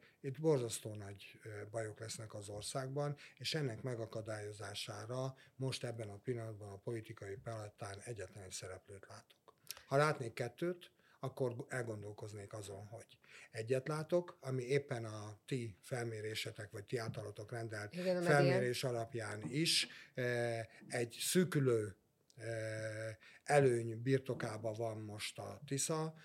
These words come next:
Speaker 1: Eh, mindenféleképpen fontos volna az, hogy, hogy, eh,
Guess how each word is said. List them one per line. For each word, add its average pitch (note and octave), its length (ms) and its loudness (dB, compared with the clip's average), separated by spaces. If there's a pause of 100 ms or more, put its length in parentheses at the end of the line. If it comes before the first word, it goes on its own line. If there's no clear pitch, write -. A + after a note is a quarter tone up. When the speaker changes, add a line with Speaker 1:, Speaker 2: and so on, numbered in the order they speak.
(240)
Speaker 1:
Eh, A#2 560 0 (300)
mindenféleképpen A#2+ 920 2
fontos A#2+ 460 -2
volna G#2 420 -4
az, A2 140 -2 (160)
hogy, G#2 420 -4 (100)
hogy, G#2 320 -4
eh, G#2 280 -6